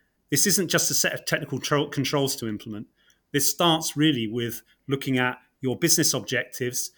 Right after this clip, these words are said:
and it starts with the leadership of the organization, um, stating out what their objectives are around protecting their information and the information of their clients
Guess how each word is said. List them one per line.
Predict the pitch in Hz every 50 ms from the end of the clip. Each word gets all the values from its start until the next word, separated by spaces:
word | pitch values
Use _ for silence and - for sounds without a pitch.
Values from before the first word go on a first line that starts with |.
| _ _ _ _
and | - 123 127
it | -
starts | - - - 147 139 135 143 - -
with | 143 -
the | - 117
leadership | 120 131 151 165 160 156 - - 143 -
of | 123
the | 110 123
organization, | 123 120 117 123 120 120 117 110 101 117 117 113 - - - 113 131 - _ _ _ _ _ _ _ _ _
um, | 127 120 117 120
stating | - - - - - 156 147 147 - 147 143
out | 160 170 160 151
what | 131 135 -
their | 123 123 120 117
objectives | 117 - - 135 - - - - 123 - -
are | 127 120 120 120 120
around | 113 120 113 113 113 107 -
protecting | - 110 - - 139 - - - 127 117 113 110
their | 101 131 127 123 123
information | 120 113 - - 120 117 120 113 - - 120
and | 117 113 113
the | 113 117 117
information | 113 110 - - 120 117 117 - - 113
of | 107 -
their | - 120 117 113 - _ - _ _ _
clients | - - 143 127 120 117 127 135 - - -